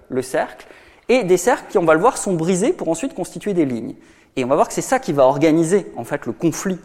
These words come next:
à l'œuvre dans le Phénix, c'est-à-dire la question de savoir si l'histoire est circulaire,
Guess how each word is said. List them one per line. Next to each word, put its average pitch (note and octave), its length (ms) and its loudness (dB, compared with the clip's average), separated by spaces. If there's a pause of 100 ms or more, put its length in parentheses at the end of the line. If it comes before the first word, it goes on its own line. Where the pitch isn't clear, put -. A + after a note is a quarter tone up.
à A2+ 120 0
l'œuvre A#2+ 360 2 (260)
dans A#2 160 -4
le A2 60 -2
Phénix, F3 480 -4 (260)
c'est-à-dire F#3 240 4
la F3 120 4
question F#3 260 -6
de - 40 -8
savoir G3+ 240 0
si - 160 -6
l'histoire E3 360 -2
est C3 40 0
circulaire, B2+ 680 -4